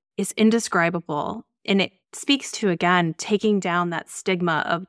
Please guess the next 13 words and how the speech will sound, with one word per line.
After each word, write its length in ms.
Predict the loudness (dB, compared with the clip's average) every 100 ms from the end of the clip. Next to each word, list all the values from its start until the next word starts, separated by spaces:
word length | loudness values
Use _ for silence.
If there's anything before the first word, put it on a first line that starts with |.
| _
teenagers. 800 | -2 2 4 2 2 -2 -4 -4
So 120 | -4
what 320 | 2 2 4
is 240 | 2 2
that 220 | 2 0 2
about 320 | 0 0 0
where 100 | -6
people 300 | -8 -8 -4
are 160 | -2 -2
like, 180 | -2 2
"Oh," 240 | 2 2 -2
people 240 | -4 -2 -2
just 220 | -4 -8